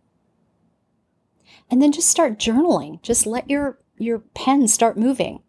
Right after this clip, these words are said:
Don't edit it. Don't think about it. Just let yourself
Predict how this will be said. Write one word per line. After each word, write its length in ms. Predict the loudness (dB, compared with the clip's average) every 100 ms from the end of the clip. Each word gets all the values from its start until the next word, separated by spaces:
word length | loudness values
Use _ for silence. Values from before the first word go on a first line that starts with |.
| _ _ _ -2
Don't 260 | 0 0 0
edit 240 | 2 4
it. 240 | 4 2 -2
Don't 260 | -4 -4
think 220 | -6 -4 -2
about 280 | 0 2
it. 180 | 2 0
Just 240 | -4 -4 -4
let 340 | -4 -6 -6
yourself 560 | -4 -2 -2 -4 -8